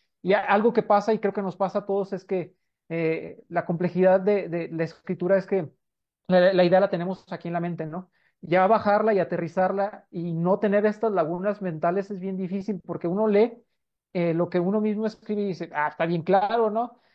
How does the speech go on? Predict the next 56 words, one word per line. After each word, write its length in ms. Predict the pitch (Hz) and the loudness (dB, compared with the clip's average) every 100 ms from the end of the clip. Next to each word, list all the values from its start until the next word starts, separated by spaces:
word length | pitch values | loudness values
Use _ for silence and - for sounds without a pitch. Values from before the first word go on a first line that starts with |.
| _ _ | _ _
Pues 120 | 170 | -6
esta-, 240 | 165 151 | -2 0
esto 180 | 170 302 | -2 0
me 100 | 294 | 2
lo 80 | 190 | 4
deben 240 | 185 220 190 | 4 4 0
de 60 | |
entender". 520 | 165 165 170 208 226 _ | -2 -4 -4 -4 -6 _
Y 80 | 160 | -8
justamente 540 | 214 220 226 226 233 | -2 2 2 2 0
los 120 | 220 175 | 0 0
revisores 460 | 175 170 196 214 | -2 -2 -2 0
lo 120 | 190 | 0
leen 180 | 175 202 | 0 0
y 100 | 208 | 0
dicen, 340 | 190 185 170 _ _ _ _ | -4 -6 -10 _ _ _ _
"Ah, 120 | 190 | -6
caray, 340 | 196 202 208 202 | 2 4 4 2
pues 180 | 165 175 | -10 -10
aquí 200 | 175 175 | -8 0
como 280 | 220 208 | 2 2
que, 380 | - 180 170 165 - | 2 2 2 -2 -10
pues, 140 | 156 | -4
lo 140 | 175 | -4
tiene 280 | 175 175 196 | -2 -4 -4
en 80 | 226 | -4
su 100 | 226 | -2
cabeza 360 | 196 190 190 226 | 0 0 0 -2
la 80 | 190 | 0
idea", 360 | 175 196 240 | 0 -2 -2
y 100 | 226 - 190 | -4 -6 -14
pues 160 | 165 156 | -12 -4
nada, 260 | 196 233 | -2 0
y 100 | 185 | 2
ahí 160 | 175 180 | 2 0
te 120 | 196 | 0
dicen 260 | 202 196 185 | 0 -4 -8
el 80 | 165 | -8
comentario, 420 | 170 165 175 - | -6 -4 -4 0
"A 80 | 165 | 4
ver, 280 | 196 - _ _ _ _ - | 4 2 _ _ _ _ -4
aquí 320 | 170 196 226 | -4 0 0
en 100 | 247 | 0
esta 300 | 233 233 233 | 0 0 -2
sección, 560 | 220 190 - 220 254 _ _ _ | -2 -8 -4 -6 -6 _ _ _
eh, 400 | 175 165 160 156 160 | -4 0 0 -2 -4
pues 100 | 160 | -2
no 80 | 196 | -2
entiendo 300 | 190 214 214 | 0 -2 -2
lo 80 | |
que 80 | 170 | -4
me 80 | 165 | -8
estás 260 | 160 196 196 | -2 -2 -2
diciendo 580 | 202 214 233 254 269 | -6 -4 -4 -4 -4
y 100 | 196 | -4
necesitamos 520 | 165 156 - 180 196 | -6 -8 -4 -4 -4